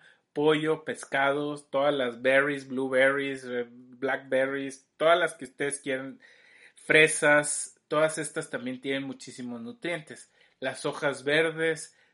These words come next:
todo mientras ustedes hagan un buen balance, traten de evitar embutidos, también no es, le digo, a veces es práctico agarrar un sándwich de jamón de pavo, etcétera. Lo pueden hacer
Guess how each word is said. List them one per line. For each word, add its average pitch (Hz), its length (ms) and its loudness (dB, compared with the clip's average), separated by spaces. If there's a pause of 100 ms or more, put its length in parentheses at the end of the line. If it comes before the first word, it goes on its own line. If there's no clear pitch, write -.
(200)
todo 185 560 0
mientras 139 480 -8
ustedes 156 580 -4
hagan 147 380 -6
un 147 180 -12
buen 139 240 -4
balance, 135 640 -6 (320)
traten 156 460 -2
de 160 60 -4
evitar 131 360 -4
embutidos, 135 880 -8 (320)
también 135 420 -4 (520)
no 160 680 -2
es, 160 480 -2
le 135 160 -4
digo, 135 420 -4
a 123 120 -6
veces 147 300 -4
es 165 160 -6
práctico 160 640 0
agarrar 131 400 -2
un 147 180 -8
sándwich 160 640 -2 (300)
de 127 120 -4
jamón 120 380 -10
de 120 80 -8
pavo, 165 580 6 (440)
etcétera. 139 560 -4
Lo 139 180 -12
pueden 160 300 0
hacer 156 440 0